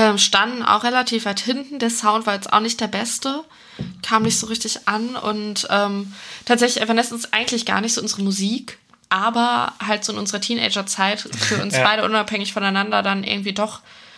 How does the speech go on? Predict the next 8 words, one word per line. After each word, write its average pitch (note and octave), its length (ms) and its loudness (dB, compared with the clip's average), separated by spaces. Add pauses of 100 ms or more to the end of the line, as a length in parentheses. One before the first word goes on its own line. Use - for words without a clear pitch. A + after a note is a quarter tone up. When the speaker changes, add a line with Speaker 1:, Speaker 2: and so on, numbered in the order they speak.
(800)
Speaker 1:
äh, G#3 260 4
Speaker 2:
Wir G2+ 140 -8
waren A2+ 100 0
ja B2 60 4
präsent, A#2 420 0
ne? A#2 140 -2
Speaker 1:
präsent G#3 460 2
Speaker 2:
Also - 20 -12